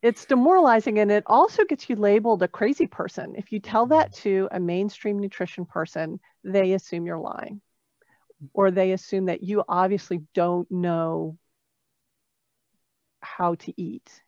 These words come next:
Speaker 1: You know, you're putting food in your mouth and you're not accounting for it somehow. Or you, I mean, I knew how many calories were in my toothpaste. You know, I mean, this is, th-, because it, it was demoralizing and frustrating. You're like,
Speaker 2: Mm.
Speaker 1: "I'm sure I'm doing this wrong." And so
Speaker 2: Mm.
Speaker 1: you tighten down and,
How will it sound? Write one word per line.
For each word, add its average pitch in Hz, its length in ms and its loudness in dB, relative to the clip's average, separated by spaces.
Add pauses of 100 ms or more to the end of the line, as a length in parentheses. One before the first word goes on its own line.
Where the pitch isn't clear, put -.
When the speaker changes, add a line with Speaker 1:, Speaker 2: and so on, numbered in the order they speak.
(160)
Speaker 1:
You 202 80 -4
know, 170 340 -4
you're 170 180 -6
putting 214 360 -4
food 196 280 -4
in 185 120 -4
your 175 100 -6
mouth 165 320 -4
and 175 80 -8
you're 175 100 -8
not 180 180 -6
accounting 180 520 -8
for - 220 -10
it - 160 -16
somehow. 175 400 -8
Or - 100 -10
you, - 160 -12
I - 220 -20
mean, 262 160 -2
I 269 100 0
knew 254 140 -2
how 220 120 -8
many 185 140 -6
calories 170 480 -6
were - 60 -10
in 160 100 -10
my - 220 -14
toothpaste. - 760 -14 (400)
You 220 120 -2
know, 214 180 4
I 233 160 0
mean, 240 140 -2
this 247 180 -6
is, 220 220 -12 (480)
th-, 240 120 -6
because 294 440 0
it, 311 100 0 (140)
it 302 160 2
was 403 340 4
demoralizing 196 600 2
and 202 120 -6
frustrating. 285 440 -2
You're 196 120 -2
like, 226 120 0
Speaker 2:
Mm. - 60 -2
Speaker 1:
"I'm 220 60 -8
sure - 300 -6
I'm 320 220 -2
doing 392 340 0
this 214 260 -4
wrong." 202 380 -2
And 208 160 -2
so 214 240 0
Speaker 2:
Mm. 202 80 -4
Speaker 1:
you 208 140 -6
tighten 240 480 -4
down 196 400 0
and, 180 260 -2